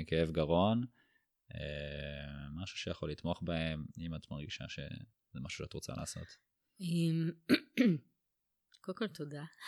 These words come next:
Speaker 2: <laughs> אמ, אני, אני חושבת שמי שיושב עם עצמו בפנים ומרגיש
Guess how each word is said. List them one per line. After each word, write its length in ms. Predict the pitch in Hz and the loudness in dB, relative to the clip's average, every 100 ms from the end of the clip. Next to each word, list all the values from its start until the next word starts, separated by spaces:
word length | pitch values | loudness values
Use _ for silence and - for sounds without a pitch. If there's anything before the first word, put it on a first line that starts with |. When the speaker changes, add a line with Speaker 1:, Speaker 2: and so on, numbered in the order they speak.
| - | -4
Speaker 2:
<laughs> 40 | 175 - - _ - - - - _ _ - | -4 -4 -10 _ -20 -20 -20 -20 _ _ -4
אמ, 720 | 165 156 156 160 160 151 147 151 _ _ _ _ _ _ | -2 -2 -2 -2 -2 -4 -10 -16 _ _ _ _ _ _
אני, 420 | 175 175 185 185 - | -4 -2 0 -2 -2
אני 260 | 180 185 | 0 0
חושבת 340 | - - 277 285 | -2 -2 -2 0
שמי 380 | 160 170 196 220 | 0 2 2 2
שיושב 1000 | - 254 180 156 151 147 - 151 220 220 | 2 2 2 0 -4 -8 -10 -2 2 4
עם 140 | 196 | 4
עצמו 600 | 156 - 180 190 185 185 170 | 0 -2 0 2 2 2 0
בפנים 460 | 156 - 185 190 170 | -4 -2 0 0 0
ומרגיש 840 | 156 151 160 202 208 196 - | -2 -4 0 2 2 0 -4